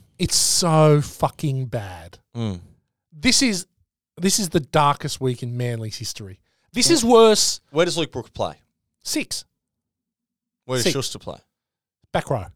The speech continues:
Speaker 1: which is where he should play. He's not a six. He's proven over the last month that he's not a six.
Speaker 2: Mm-hmm.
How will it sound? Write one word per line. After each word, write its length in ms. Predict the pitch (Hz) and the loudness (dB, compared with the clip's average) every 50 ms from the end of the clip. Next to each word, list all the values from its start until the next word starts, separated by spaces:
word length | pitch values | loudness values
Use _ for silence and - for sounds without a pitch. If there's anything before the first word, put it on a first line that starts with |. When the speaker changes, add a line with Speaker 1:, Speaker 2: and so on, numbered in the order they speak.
| _ _ _ _ _ _ _ _ _ _ _ _ _ _ _ _ | _ _ _ _ _ _ _ _ _ _ _ _ _ _ _ _
Speaker 1:
which 200 | - 180 175 - | -6 -6 -4 -4
is 60 | - | 0
where 180 | 175 165 202 190 | 4 4 6 6
he 60 | 180 | 6
should 200 | - - 165 139 | 4 2 0 0
play. 240 | - 151 123 104 - _ _ | -2 -2 -2 -4 -6 _ _
He's 160 | - 185 165 139 | -6 -4 -2 0
not 120 | 170 151 | 0 -2
a 40 | 131 | -2
six. 420 | - - 127 104 - - - - - _ _ _ _ | -4 -6 -8 -8 -10 -10 -12 -12 -12 _ _ _ _
He's 140 | - 185 175 | -8 -6 -4
proven 340 | - - 214 208 202 185 180 | -2 0 0 0 0 0 -2
over 140 | 175 165 156 | -2 -2 -2
the 60 | 151 | -2
last 280 | 156 151 151 139 - - | 0 0 0 -2 -2 -4
month 180 | 143 135 127 | -6 -6 -6
that 100 | - 127 | -8 -10
he's 100 | 120 107 | -10 -10
not 200 | 120 120 120 113 | -10 -10 -10 -10
a 20 | 101 | -10
six. 420 | - - 98 92 - - - - _ | -12 -14 -14 -14 -14 -14 -14 -14 _
Speaker 2:
Mm-hmm. 200 | 110 101 95 95 | -18 -18 -16 -18